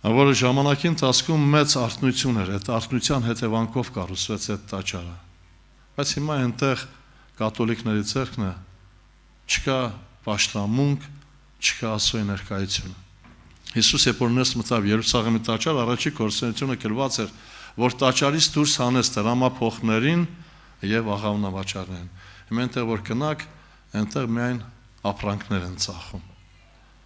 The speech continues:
Ա, կան տեղեր, որտեղ որ, ա, քրիստոնեական է, ձևի սուվինիրներ են ծախում, բայց այստեղ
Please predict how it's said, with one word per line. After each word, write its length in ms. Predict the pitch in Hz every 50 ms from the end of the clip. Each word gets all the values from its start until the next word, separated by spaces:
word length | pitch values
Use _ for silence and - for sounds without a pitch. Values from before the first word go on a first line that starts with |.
| - - _ _ _ _
Ա, 160 | - - 98 104
կան 340 | 101 - - 170 165 165 -
տեղեր, 260 | - 120 135 143 131
որտեղ 320 | 113 113 117 - - 143
որ, 240 | 135 131 127 120 113 - - - - - - - -
ա, 160 | - 95 104
քրիստոնեական 880 | 104 - - 143 - - - 143 139 143 139 139 139 - 151 131 113 104
է, 20 |
ձևի 320 | 101 - - 107 110 123
սուվինիրներ 680 | 120 - - 123 120 123 120 117 117 117 117 117 113 110 101
են 120 | 92 95
ծախում, 340 | - - 98 95 - 107 101
բայց 220 | - 117 110 - -
այստեղ 380 | 147 131 - - 196 185 170